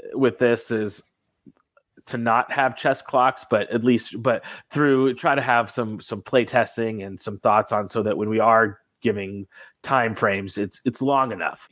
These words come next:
I don't feel at all playing Firefight. Like, sometimes in Kings, you'll sit there for five or ten minutes just looking at the board, being like, "Crap, what do I do?"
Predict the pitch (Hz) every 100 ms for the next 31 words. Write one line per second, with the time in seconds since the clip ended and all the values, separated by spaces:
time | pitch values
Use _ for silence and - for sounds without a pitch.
0 | 80 - 165 175 139 160 135 127 127 139
1 | 127 123 117 120 127 117 117 147 139 143
2 | 123 120 - 127 127 117 107 131 120 123
3 | - 113 120 117 113 120 113 117 117 110
4 | - 120 113 117 104 107 110 110 113 107
5 | 107 107 98 - 117 107 - 110 107 101
6 | 104 110 120